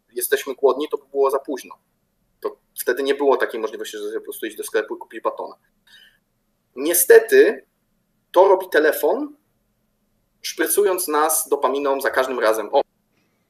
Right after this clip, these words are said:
o, powiadomienie, o, scroll dopamina, scroll dopamina, scroll dopamina. A dopamina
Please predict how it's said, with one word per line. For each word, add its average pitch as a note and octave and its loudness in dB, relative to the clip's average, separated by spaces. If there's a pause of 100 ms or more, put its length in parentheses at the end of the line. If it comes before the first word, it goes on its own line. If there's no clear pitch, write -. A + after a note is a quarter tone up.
(220)
o, - 0
powiadomienie, A#2 -4
o, A2 0
scroll A2 0
dopamina, G2 -10
scroll A2+ -4
dopamina, G2+ -14
scroll A#2 -6
dopamina. G#2 -12
A - -12
dopamina C#3 -6